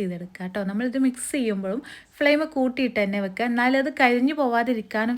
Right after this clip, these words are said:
ശ്രദ്ധിക്കണം. അപ്പോൾ ഫ്ലെയിം കൂട്ടി വെച്ചില്ലെങ്കിൽ പെട്ടെന്ന് അത് അങ്ങോട്ട് കട്ടിയായി പോവുള്ളൂ. ഫ്ലെയിം കൂട്ടി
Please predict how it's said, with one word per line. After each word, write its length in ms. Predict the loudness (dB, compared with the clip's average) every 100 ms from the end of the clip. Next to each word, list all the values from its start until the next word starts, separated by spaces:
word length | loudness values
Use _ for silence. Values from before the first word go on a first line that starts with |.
| -4
ശ്രദ്ധിക്കണം. 600 | -6 -4 -8 -6 -6 -6 -10 -20 -20 -14 -8
അപ്പോൾ 200 | -6 -6 -10 -20 _
ഫ്ലെയിം 200 | 0 2 2 2
കൂട്ടി 240 | -2 2 2
വെച്ചില്ലെങ്കിൽ 480 | 2 -2 -2 -2 -2
പെട്ടെന്ന് 340 | -2 0 0 2
അത് 100 | 0
അങ്ങോട്ട് 200 | 0 -2 -4
കട്ടിയായി 460 | -6 -2 0 0 -2
പോവുള്ളൂ. 400 | -4 -2 -2 -4 -6
ഫ്ലെയിം 200 | -4 -4 -4 -4
കൂട്ടി 240 | -6